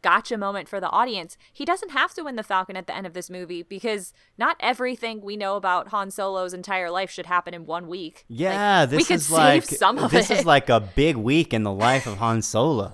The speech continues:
Speaker 2: Like, he
Speaker 1: <laughs>
Speaker 2: met
Speaker 1: He meets
Speaker 2: Chewie,
Speaker 1: Lando, he
Speaker 2: met
Speaker 1: meets
Speaker 2: Lando,
Speaker 1: Chewie.
Speaker 2: did
Speaker 1: Yeah.
Speaker 2: the Kessel Run, like,
Speaker 1: Uh-huh.
Speaker 2: like,
Speaker 1: All of it.
Speaker 2: all of that stuff. Did you also kind of not like the fact that it's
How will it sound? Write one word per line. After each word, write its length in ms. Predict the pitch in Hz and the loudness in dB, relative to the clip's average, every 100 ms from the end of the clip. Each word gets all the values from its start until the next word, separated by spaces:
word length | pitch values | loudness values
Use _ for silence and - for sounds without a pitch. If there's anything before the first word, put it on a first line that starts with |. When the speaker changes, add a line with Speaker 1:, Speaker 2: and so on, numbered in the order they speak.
| - | -6
Speaker 2:
Like, 260 | 110 110 - - | 0 0 2 0
he 240 | 123 120 - - | 0 -2 -6 -18
Speaker 1:
<laughs> 220 | - - | -20 -8
Speaker 2:
met 340 | 113 131 160 165 | 0 4 6 4
Speaker 1:
He 80 | 240 | 2
meets 120 | 214 | 2
Speaker 2:
Chewie, 160 | 131 | 4
Speaker 1:
Lando, 540 | 120 117 117 247 254 247 | 4 4 4 4 2 2
he 100 | 113 | 2
Speaker 2:
met 240 | 127 147 - | 4 4 4
Speaker 1:
meets 80 | |
Speaker 2:
Lando, 560 | 135 123 123 117 117 120 | 2 4 4 4 4 2
Speaker 1:
Chewie. 80 | 117 _ _ 110 101 | -4 _ _ -14 0
Speaker 2:
did 120 | 135 | 2
Speaker 1:
Yeah. 120 | 202 | 2
Speaker 2:
the 80 | 170 | 0
Kessel 500 | - 131 120 120 110 | -2 -2 0 0 0
Run, 440 | 110 107 107 107 - - | 0 0 0 -4 -8 -2
like, 200 | 123 269 | 2 4
Speaker 1:
Uh-huh. 200 | 330 339 | 6 4
Speaker 2:
like, 80 | 370 - - _ | 2 -6 -20 _
Speaker 1:
All 240 | 311 381 330 | 8 8 8
of 80 | 226 | 4
it. 40 | |
Speaker 2:
all 220 | 196 156 | 4 4
of 140 | 151 117 | 0 2
that 200 | 107 - | 0 0
stuff. 360 | - 101 95 98 - | -2 -2 -4 -10 -6
Did 160 | 170 170 | -6 -2
you 160 | 196 | -4
also 320 | 214 240 214 175 | -4 -4 -4 -6
kind 440 | - 123 120 127 | -6 -6 -4 -4
of 100 | 120 | -4
not 300 | 127 120 - | -4 -4 -4
like 380 | 120 117 117 117 | -2 -2 -4 -10
the 80 | 110 | -8
fact 340 | 117 107 - | -4 -4 -6
that 100 | 107 | -8
it's 140 | 104 | -10